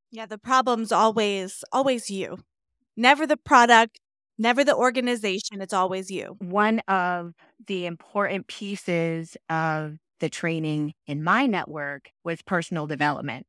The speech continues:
Speaker 2: So you were always learning stuff about yourself you needed to change, always learning where you needed to improve, always learning where you needed to grow.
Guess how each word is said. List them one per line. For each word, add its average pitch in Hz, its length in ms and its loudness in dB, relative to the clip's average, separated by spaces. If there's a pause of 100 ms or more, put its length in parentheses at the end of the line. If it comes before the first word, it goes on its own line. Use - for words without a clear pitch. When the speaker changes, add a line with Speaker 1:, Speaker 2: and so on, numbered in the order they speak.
Speaker 2:
So - 140 -8
you 160 140 -4
were 165 260 -4
always 247 480 2
learning 190 400 -2
stuff - 360 -4
about 165 360 0
yourself 156 460 -4
you 143 140 -8
needed 139 340 -2
to 127 80 -8
change, - 440 -10 (400)
always 214 420 4
learning 175 540 -2 (240)
where 185 320 0
you 202 160 -2
needed 175 280 -4
to 170 100 -12
improve, 156 380 -14 (360)
always 214 420 4
learning 185 460 -2 (160)
where 185 260 0
you 202 160 -2
needed 175 300 -6
to 165 100 -12
grow. 139 320 -8